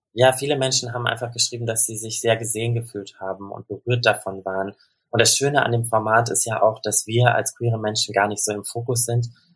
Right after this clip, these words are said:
sondern eher die AlltagsheldInnen, die wir eben zu Hause besuchen. Und das haben wir auf eine einfühlsame, empathische Art und Weise gemacht, so wie wir das eben auch in dem Moment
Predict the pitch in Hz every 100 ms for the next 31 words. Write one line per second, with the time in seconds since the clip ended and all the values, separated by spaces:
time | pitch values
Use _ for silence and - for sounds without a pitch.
0 | _ - 110 110 - 107 104 104 110 135
1 | 135 123 123 - 127 127 113 104 104 104
2 | - 110 104 - 101 107 104 104 - 151
3 | - 104 113 _ _ _ _ _ - 107
4 | 104 - 110 107 110 110 - - - 104
5 | 104 101 101 113 117 117 107 107 104 104
6 | - 101 107 107 - - 104 107 104 104
7 | 107 104 107 117 117 - 101 104 - 113
8 | 113 - 107 104 98 104 101 104 104 98
9 | 104 -